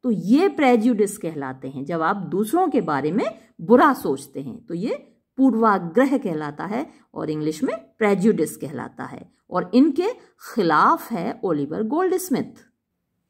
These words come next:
This, ये, very learned,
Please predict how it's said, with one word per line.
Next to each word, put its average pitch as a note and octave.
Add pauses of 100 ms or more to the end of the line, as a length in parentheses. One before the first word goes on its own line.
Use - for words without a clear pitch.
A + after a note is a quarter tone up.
(300)
This, E4+ (460)
ये, F3 (240)
very G#3+
learned, D3+